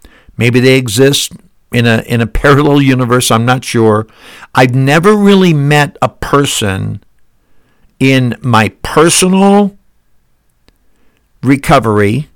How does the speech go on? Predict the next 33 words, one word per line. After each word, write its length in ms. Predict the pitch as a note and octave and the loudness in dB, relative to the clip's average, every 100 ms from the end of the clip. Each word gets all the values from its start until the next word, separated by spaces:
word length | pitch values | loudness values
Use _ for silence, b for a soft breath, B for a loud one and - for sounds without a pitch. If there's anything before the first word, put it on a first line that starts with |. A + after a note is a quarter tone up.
| - | -4
going 220 | B2 A2 | 0 0
to 180 | - B2 | -2 -2
A 240 | B2 B2 | 0 0
A 40 | |
meetings, 640 | A#2 A#2 A2 A2 G#2+ G#2+ - | 0 0 0 0 -2 -4 -6
church 420 | - - B2 - | -4 -2 -2 -4
meetings, 460 | A#2 A2+ A2 A2 G#2 | -2 0 0 -2 0
all 140 | G#2+ | 0
the 180 | G#2+ A2 | 0 0
other 160 | G#2+ G#2+ | 0 -2
different 360 | A2+ A2+ A2+ | -4 -4 -6
aspects 720 | A2+ A2+ - A2+ A2 - - b b b b b | -4 -4 -2 -2 -2 -6 -16 b b b b b
of 240 | - G#2+ G2+ | -2 -2 -2
recovery 480 | G#2+ - A#2 A2 A2 | -4 -2 -2 0 -2
that 160 | G#2 | 0
I've 160 | A2+ B2+ | 0 -2
sought 420 | - A#2 A2+ A#2 | 0 2 2 -2
over, 520 | - G#2+ G#2 G#2 G#2 - | -4 -2 0 0 -2 -4
over 200 | G#2+ B2+ | -4 -2
the 120 | C3+ | -2
years, 540 | A#2 G#2 G#2 G#2 - _ B B B B B B - | 0 0 -2 -6 -10 _ B B B B B B -4
um, 540 | A2 G#2+ G#2 G#2 - - | -2 0 -2 -6 -10 -4
or 180 | B2+ B2 | 0 0
even 340 | C#3 C3+ C3+ A#2+ | 0 0 0 -2
in 400 | C3+ B2 A#2+ A#2 | -2 -2 -2 0
my 220 | A2+ A2+ | 0 0
days 420 | A2 A#2+ A#2+ A2+ | 0 0 0 -2
when 120 | A#2+ | -2
I 80 | A2+ | -2
was 200 | A2 G2+ | -2 -4
a 80 | G#2 | -6
treatment 540 | - B2+ B2+ D3 C#3 | -4 -4 -2 -4 -6
counselor 600 | - A#2 A2+ - A#2 C3 | -4 -4 -4 -2 0 0